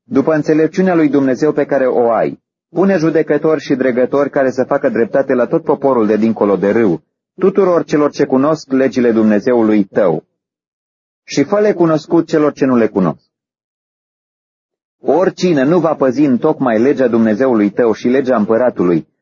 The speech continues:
să fie osândit la moarte, la surghiun, la o gloabă sau la temniță. Binecuvântat să fie Domnul, Dumnezeul părinților noștri, care a pregătit inima împăratului ca să slăvească astfel casa Domnului la Ierusalim.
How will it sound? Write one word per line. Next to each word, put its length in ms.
să 160
fie 260
osândit 580
la 140
moarte, 540
la 200
surghiun, 600
la 100
o 140
gloabă 420
sau 200
la 120
temniță. 580
Binecuvântat 840
să 120
fie 220
Domnul, 440
Dumnezeul 500
părinților 520
noștri, 520
care 180
a 60
pregătit 500
inima 280
împăratului 640
ca 140
să 140
slăvească 640
astfel 440
casa 320
Domnului 500
la 100
Ierusalim. 640